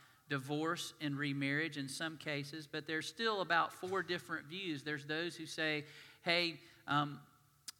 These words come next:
a divorce should, you should never divorce and you should never remarry. That sh-, under any circumstances." People take that very rigid view.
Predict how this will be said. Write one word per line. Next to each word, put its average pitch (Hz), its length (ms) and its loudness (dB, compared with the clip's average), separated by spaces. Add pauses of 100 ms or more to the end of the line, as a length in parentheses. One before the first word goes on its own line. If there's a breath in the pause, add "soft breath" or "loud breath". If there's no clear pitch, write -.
(120)
a 143 120 2
divorce 156 580 2
should, 151 140 -2 (140)
you 143 100 -8
should 143 160 -6
never 170 360 4
divorce 185 600 -2
and 147 160 -6
you 135 80 -2
should 139 260 -4
never 160 340 2
remarry. 170 640 0
That 139 220 0
sh-, - 160 -10
under 156 260 2
any 190 220 -2
circumstances." 131 840 -4
People 147 240 -10
take 143 280 -6
that 135 160 -4
very 156 380 -2
rigid 147 540 -2
view. 135 460 -6